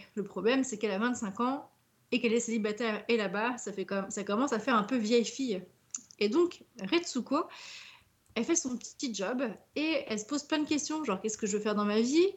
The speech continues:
Comment je peux faire pour, euh, pour rencontrer quelqu'un ? » Enfin, tout, toutes les questions lambda d'une, d'une jeune fille de vingt-cinq ans. Et, euh, bon, Retsuko fait sa petite vie de pandarou, elle est choupie, et le soir, malheureusement, euh, ou heureusement,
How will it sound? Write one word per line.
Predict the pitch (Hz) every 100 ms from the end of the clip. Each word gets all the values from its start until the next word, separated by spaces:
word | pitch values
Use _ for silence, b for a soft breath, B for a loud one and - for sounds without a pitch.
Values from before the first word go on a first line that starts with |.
| -
Comment | 233 254
je | -
peux | 220
faire | 220 247 247
pour, | - - 226 208
euh, | 190
pour | 190 196
rencontrer | 190 190 190 202
quelqu'un ? » | 208 208 330
Enfin, | 339 233
tout, | - 302
toutes | 302 - 233
les | 208
questions | 202 196 - 247
lambda | 220 196 196 220 240
d'une, | 196 196 196 180
d'une | 175 196
jeune | 202 196
fille | 285
de | 247
vingt-cinq | 208 233 226 233 208
ans. | 220 - _ B B B B B B B B _ _ _ _ _ _ -
Et, | 277 320 330
euh, | 233 202
bon, | 190 339 - _ - - - _
Retsuko | 233 269 - 202 294
fait | 247
sa | 226
petite | 214 190
vie | 202
de |
pandarou, | 202 202 - 269 302
elle | 208
est |
choupie, | 208 196 - 302 339 _
et | 240 240 233 214 165
le |
soir, | - - 240 277 269
malheureusement, | 226 226 214 180 180 208 220 240 262 -
euh, | 202 190 180 175 - -
ou | 262 269
heureusement, | 226 196 196 208 233 294